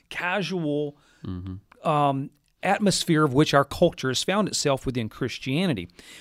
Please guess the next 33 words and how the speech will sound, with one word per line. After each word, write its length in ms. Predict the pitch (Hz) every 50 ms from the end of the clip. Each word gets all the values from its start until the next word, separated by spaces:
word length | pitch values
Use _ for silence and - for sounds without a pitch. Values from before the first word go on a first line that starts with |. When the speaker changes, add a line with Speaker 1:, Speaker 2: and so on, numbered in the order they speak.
| - - -
Speaker 1:
One 140 | 143 147 185
of 40 | 214
the 60 | 185 160
verses 560 | 180 196 202 - - 160 147 120 - - - - _
that 540 | - 143 127 123 147 135 131 123 123 120 - -
rocked 540 | 127 135 135 139 147 156 175 226 226 - 165
my 180 | 170 165 151
world 400 | 143 135 131 156 156 135 120 -
so 180 | - - 185 202
many 200 | 208 214 202 196
years 400 | 180 170 160 160 160 151 - -
ago 420 | 123 104 110 107 107 104 104 101 - _ _ _ _ _ _ _ _ _ _ _ _ _ _ _ _ _ -
was, 340 | 135 143 131 131 127 - - - - - - - - _ -
uh, 220 | - 127 127 117 107
Paul 420 | - - - 185 190 175 147 139
writing 320 | 143 147 156 165 165 156 -
to 120 | - 143
Thessalonica, 720 | 120 - 165 160 - - 147 139 135 135 143 147 - 120 110
First 260 | - 165 151 - -
Thessalonians 600 | 165 151 - - 147 147 143 143 143 131 123 -
chapter 340 | - - 151 143 - - 123
five, 340 | - - - 131 131 131 120
I 40 | 107
think 240 | - - - 202 196
it's 140 | - - -
verse 240 | 139 131 135 - -
fourteen, 680 | - - 143 135 139 - - - 185 180 143 120 113 113 - - - - - - - _
where 160 | - 151 147
he 120 | 120 151
says, 320 | 135 - - 147 139 131 113
"We 200 | 123 143 139 - - _ -
urge 480 | 151 147 185 220 240 240 202 165 127 131
you 280 | 139 131 123 120 123